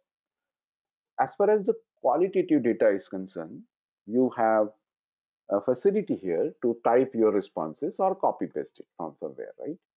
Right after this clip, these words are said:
And, uh, attach the supporting documents and then submit it for reviews. So naturally, uh, the data will move in the similar manner as that of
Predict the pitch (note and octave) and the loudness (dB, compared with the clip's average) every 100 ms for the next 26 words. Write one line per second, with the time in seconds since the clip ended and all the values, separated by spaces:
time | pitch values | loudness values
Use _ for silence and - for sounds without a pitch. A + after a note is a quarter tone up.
0 | _ _ _ _ _ G2 G2+ G#2 G2+ G2 | _ _ _ _ _ -2 0 2 4 4
1 | G2 A2+ A2 B2 A#2 G#2+ A2 F2+ F#2+ F#2 | 4 2 2 2 0 -4 -6 -4 -6 -6
2 | F2 E2 D#2+ F2 D#2 E2 D3 - _ _ | -4 -4 -4 -10 -12 -14 -16 -20 _ _
3 | _ D#2+ E2+ F2+ F2+ - C3+ D3 C3 B2 | _ -14 -10 -10 -10 -8 -4 -4 0 -2
4 | - _ G2 F#2 F2+ - F#2+ F#2 E2+ - | -4 _ 2 2 0 -4 -6 -4 -6 -8
5 | - _ _ _ _ _ _ - A2 G#2+ | -16 _ _ _ _ _ _ 2 4 4
6 | - _ - A2 A#2 B2+ A#2+ G#2 - _ | 0 _ -4 -4 0 2 4 2 -4 _
7 | _ _ _ _ _ F#2+ F2 F2+ F2+ F#2+ | _ _ _ _ _ -4 -2 -2 0 0
8 | F#2+ F2 E2+ E2 F#2+ G#2+ G2+ - F#2 F2+ | 2 2 0 -4 -4 -2 -2 -4 -6 -4
9 | - A#2 C3+ B2 F#2 E2 E2+ F#2 F2+ F2 | -2 2 4 2 0 -6 -8 -4 -4 -2
10 | - D#2+ - E3 | -2 -2 -2 -4